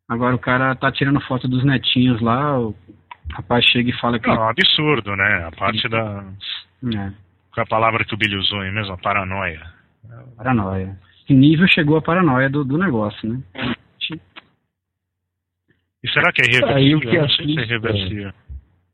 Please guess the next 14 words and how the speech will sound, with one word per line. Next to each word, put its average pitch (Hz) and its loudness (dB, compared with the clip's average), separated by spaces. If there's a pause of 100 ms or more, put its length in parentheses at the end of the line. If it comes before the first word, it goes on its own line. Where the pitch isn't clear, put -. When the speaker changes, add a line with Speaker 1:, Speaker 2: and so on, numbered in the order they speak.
(160)
Speaker 1:
Hum? 127 4
Speaker 3:
O - -14
que 131 2
assusta 151 2
é 165 2
que 170 4
essas 156 2
coisas 151 0
parecem 151 0
que - -14
só 143 0
vão 135 6
piorando, 113 -2
né? 92 -4